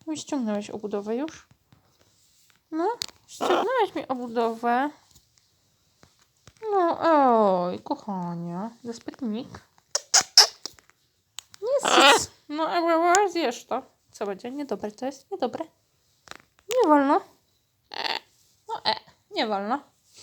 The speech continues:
Speaker 1: E. Nie wolno. No, grzeczny ptaszek, grzeczny. <laughs> Nie ładuj. No, piękny buziak, piękny, bez niezorka.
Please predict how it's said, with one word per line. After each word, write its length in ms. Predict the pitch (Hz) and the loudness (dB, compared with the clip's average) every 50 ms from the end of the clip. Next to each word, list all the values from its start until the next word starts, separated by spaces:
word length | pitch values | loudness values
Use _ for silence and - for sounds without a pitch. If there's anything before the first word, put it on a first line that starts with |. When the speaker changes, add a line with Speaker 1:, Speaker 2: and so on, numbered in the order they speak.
| - _ _ _ - | -20 _ _ _ 4
Speaker 1:
E. 160 | 214 - - - - _ _ _ _ _ _ _ _ _ _ _ _ _ _ _ _ _ _ _ _ _ _ _ _ _ _ _ _ _ _ _ _ _ _ _ _ _ _ _ _ _ _ _ _ 320 | 4 4 4 2 -4 _ _ _ _ _ _ _ _ _ _ _ _ _ _ _ _ _ _ _ _ _ _ _ _ _ _ _ _ _ _ _ _ _ _ _ _ _ _ _ _ _ _ _ _ -8
Nie 240 | 285 415 523 539 311 | -2 0 2 4 4
wolno. 540 | 269 254 226 214 220 262 - - - _ _ _ _ _ _ _ _ _ _ _ _ _ _ _ _ _ _ _ _ _ _ _ _ _ _ _ _ _ _ - 622 622 - - - - _ _ - | 4 4 4 2 0 0 -2 -4 -8 _ _ _ _ _ _ _ _ _ _ _ _ _ _ _ _ _ _ _ _ _ _ _ _ _ _ _ _ _ _ -2 -2 -2 -4 -8 -20 -20 _ _ -10
No, 220 | 214 214 - - - _ _ _ 226 | -10 -10 -10 -12 -16 _ _ _ -14
grzeczny 480 | 226 226 208 - - - - - - | -10 -8 -8 -8 -8 -12 -18 -20 -20
ptaszek, 480 | - - - - - - - - 214 - | -20 -20 -20 -20 -20 -20 -20 -20 -18 -16
grzeczny. 720 | 208 190 - 190 170 165 175 220 247 - - - - - _ _ _ _ _ _ - - _ _ _ _ _ _ _ _ _ _ _ _ _ _ _ _ _ - - - _ _ - - - - - - - - 320 | -18 -16 -14 -14 -12 -10 -8 -8 -8 -8 -10 -16 -20 -20 _ _ _ _ _ _ -18 -18 _ _ _ _ _ _ _ _ _ _ _ _ _ _ _ _ _ -12 -12 -12 _ _ -14 -12 -10 -10 -10 -12 -14 -16 -20
<laughs> 880 | 320 - _ _ - - - - 494 480 440 349 302 - 247 240 220 - | -20 -20 _ _ -12 -12 -10 -10 -12 -14 -16 -18 -18 -14 -14 -12 -8 -6
Nie 140 | 240 233 277 | -6 -6 -6
ładuj. 460 | 359 339 349 403 453 359 339 359 392 392 - - - - - - - - - _ - - - - - - - - 277 285 285 | -8 -8 -8 -8 -6 -6 -8 -8 -10 -12 -14 -20 -20 -20 -20 -20 -20 -20 -20 _ -14 -12 -12 -12 -14 -14 -12 -10 -8 -6 -6
No, 100 | 294 285 | -8 -6
piękny 400 | - 349 339 320 302 - 262 214 | -2 -2 -2 -2 -2 -4 -6 -6
buziak, 360 | 190 208 208 214 196 - - | -6 -6 -6 -8 -8 -8 -6
piękny, 320 | - 302 269 233 - 220 | -6 -4 -4 -4 -6 -4
bez 240 | 214 240 262 240 240 | -2 0 0 0 0
niezorka. 460 | 233 226 220 202 - 202 - - 214 | 0 0 2 2 0 -2 -4 -12 -16